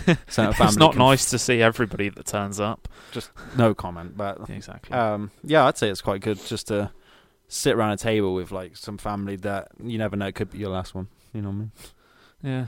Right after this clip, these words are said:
Speaker 2: You could just end yourself next, like, the following
Speaker 1: They
Speaker 2: year,
Speaker 1: could
Speaker 2: so
Speaker 1: end
Speaker 2: you,
Speaker 1: themselves.
Speaker 2: you know you had a decent little reunion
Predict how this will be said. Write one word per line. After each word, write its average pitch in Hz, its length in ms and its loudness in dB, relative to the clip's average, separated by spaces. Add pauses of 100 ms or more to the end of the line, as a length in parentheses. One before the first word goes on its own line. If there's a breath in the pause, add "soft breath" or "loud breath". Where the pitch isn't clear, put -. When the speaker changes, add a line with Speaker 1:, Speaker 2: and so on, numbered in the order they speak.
Speaker 2:
You 113 100 -4
could - 180 -4
just - 320 -8
end 101 200 0
yourself 98 400 -2
next, 101 320 -4
like, 110 240 2
the 110 80 -6
following 107 360 4
Speaker 1:
They 113 100 4
Speaker 2:
year, 117 100 4
Speaker 1:
could 120 100 2
Speaker 2:
so 120 60 6
Speaker 1:
end 127 80 4
Speaker 2:
you, 131 60 -2
Speaker 1:
themselves. 117 520 -2
Speaker 2:
you 147 100 4
know 147 100 6
you 135 100 2
had 120 100 0
a 113 60 -4
decent 113 400 -8
little 107 200 -4
reunion 110 520 -8